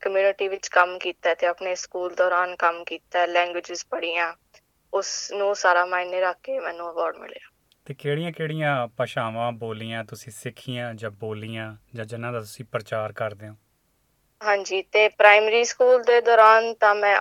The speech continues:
Speaker 1: ਅੱਠ ਸਾਲਾਂ ਲਈ ਗ੍ਰੀਕ ਪੜ੍ਹੀ ਸੀਗੀ, ਤੇ ਉਸ ਦੇ ਨਾਲ-ਨਾਲ ਆਪਣੀ ਮਾਤਰ ਭਾਸ਼ਾ ਪੰਜਾਬੀ ਵੀ ਨਾਲ-ਨਾਲ ਪੜ੍ਹਨੀ ਅਤੇ ਬੋਲਣੀ ਸਿ-, ਘਰ ਹੀ ਬੋਲਦੇ ਹਾਂ, ਪਰ ਬੋਲਣੀ ਤੇ ਪੜ੍ਹਨੀ ਸਿੱਖੀ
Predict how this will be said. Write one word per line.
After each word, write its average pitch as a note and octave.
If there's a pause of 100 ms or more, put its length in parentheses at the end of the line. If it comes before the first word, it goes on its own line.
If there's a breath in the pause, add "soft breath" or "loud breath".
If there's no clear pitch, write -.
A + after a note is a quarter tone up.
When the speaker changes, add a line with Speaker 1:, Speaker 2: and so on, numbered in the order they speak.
Speaker 1:
ਅੱਠ G3+
ਸਾਲਾਂ G#3
ਲਈ G3+
ਗ੍ਰੀਕ F#3 (100)
ਪੜ੍ਹੀ A3
ਸੀਗੀ, A#3 (200)
ਤੇ F#3+
ਉਸ F#3+
ਦੇ G3
ਨਾਲ-ਨਾਲ F3+
ਆਪਣੀ F#3
ਮਾਤਰ F#3
ਭਾਸ਼ਾ F3+
ਪੰਜਾਬੀ F3
ਵੀ F#3+
ਨਾਲ-ਨਾਲ F#3
ਪੜ੍ਹਨੀ F#3
ਅਤੇ F3
ਬੋਲਣੀ F3
ਸਿ-, -
ਘਰ G#3
ਹੀ F#3
ਬੋਲਦੇ E3+
ਹਾਂ, F3 (480 soft breath)
ਪਰ F#3+
ਬੋਲਣੀ F#3
ਤੇ F#3
ਪੜ੍ਹਨੀ F3+
ਸਿੱਖੀ -